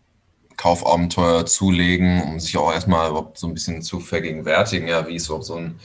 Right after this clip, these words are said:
wie kann so ein, äh, wie kann so ein Abenteuer überhaupt ablaufen, ja, was, ähm, was sind so wichtige oder so kritische Punkte, die irgendwie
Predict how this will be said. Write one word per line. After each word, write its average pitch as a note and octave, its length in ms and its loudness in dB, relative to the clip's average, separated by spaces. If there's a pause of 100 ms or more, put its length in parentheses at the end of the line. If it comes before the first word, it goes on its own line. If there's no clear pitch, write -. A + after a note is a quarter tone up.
(840)
wie F#2+ 120 2
kann G#2 280 6
so G2 160 6
ein, F#2 420 6
äh, F2+ 420 0 (440)
wie F2 100 -4
kann F#2+ 180 4
so F2+ 80 2
ein F2 60 2
Abenteuer F#2 380 2
überhaupt E2+ 340 0
ablaufen, E2 600 2
ja, E2+ 260 0
was, - 420 -6
ähm, D#2+ 800 -10 (240)
was - 320 -6
sind E2 220 -8
so E2 140 -8
wichtige E2+ 580 -4
oder D#2 180 -4
so D#2+ 100 -14
kritische F#2 520 -6
Punkte, F2+ 420 -2
die E2+ 240 -6
irgendwie E2+ 460 -8